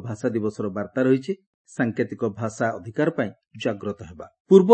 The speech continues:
ଇରାନର ଦକ୍ଷିଣ ଖୋରାସନ ନିକଟରେ ଏକ କୋଇଲା ଖଣିରେ ଘଟିଥିବା ବିସ୍ଫୋରଣରେ ପ୍ରାୟ ଏକାବନ ଜଣଙ୍କ ମୃତ୍ୟୁ ଘଟିଛି। ସେଠାକାର ଗଣମାଧ୍ୟମ ସୂଚନା ଅନୁଯାୟୀ, ସ୍ଥାନୀୟ ସମୟ ରାତି ନଅଟା ବେଳେ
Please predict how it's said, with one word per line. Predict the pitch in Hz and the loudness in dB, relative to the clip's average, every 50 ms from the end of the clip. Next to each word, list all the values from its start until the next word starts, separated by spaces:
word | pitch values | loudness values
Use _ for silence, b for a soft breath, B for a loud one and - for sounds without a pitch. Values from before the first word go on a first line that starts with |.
| 226 | 10
ଇରାନର | 165 147 156 170 185 190 202 226 | 10 10 8 8 8 6 4 2
ଦକ୍ଷିଣ | 202 165 - 262 262 - - 180 175 147 - - - | 4 4 2 2 2 2 2 2 4 2 0 -2 -6
ଖୋରାସନ | - - 151 160 175 170 - 214 202 185 | -2 2 2 2 2 2 0 0 2 2
ନିକଟରେ | 135 - - 127 123 143 147 190 208 - | 2 2 0 0 0 0 0 0 -2 -2
ଏକ | 151 135 160 147 | -2 0 0 0
କୋଇଲା | - 139 143 151 175 202 | 4 4 6 6 6 4
ଖଣିରେ | 196 - - 190 196 190 190 | 2 0 0 0 2 2 0
ଘଟିଥିବା | 139 143 123 139 131 - 139 156 | 0 -2 -4 -4 -4 -2 0 0
ବିସ୍ଫୋରଣରେ | 143 123 - - - - 160 160 165 165 127 110 92 - _ _ _ _ _ - | 0 0 -2 -6 -4 -4 -2 -2 0 0 0 -2 -4 -6 _ _ _ _ _ 0
ପ୍ରାୟ | - 131 131 - | 2 2 2 2
ଏକାବନ | 143 131 127 - 165 160 175 170 | 0 -2 0 0 0 2 2 0
ଜଣଙ୍କ | 151 151 120 107 104 110 | 0 0 0 0 0 -2
ମୃତ୍ୟୁ | 131 143 139 135 - - 110 | -2 -2 -2 -2 -2 -2 -2
ଘଟିଛି। | 107 101 - 92 - - 90 - _ _ _ _ _ _ _ - | -2 -4 -6 -10 -14 -16 -18 -20 _ _ _ _ _ _ _ -8
ସେଠାକାର | - - 117 131 127 143 131 127 | -4 -2 0 0 0 0 0 0
ଗଣମାଧ୍ୟମ | 110 120 117 120 123 135 135 127 151 147 147 | 0 0 0 2 0 0 0 -2 -4 -4 -4
ସୂଚନା | - - 113 - 123 120 117 | -6 -8 -8 -6 -4 -2 -2
ଅନୁଯାୟୀ, | 113 110 107 101 120 131 170 208 _ _ _ _ _ _ _ _ _ | 0 -2 -2 0 0 0 -2 -2 _ _ _ _ _ _ _ _ _
ସ୍ଥାନୀୟ | - - - 156 139 156 170 170 | -20 -6 0 2 2 4 2 2
ସମୟ | 160 - 147 131 139 156 165 | 0 0 2 2 4 4 2
ରାତି | 151 127 - 139 | 2 2 2 2
ନଅଟା | 123 120 123 127 139 147 | 2 2 2 2 2 2
ବେଳେ | 127 123 143 | 2 2 2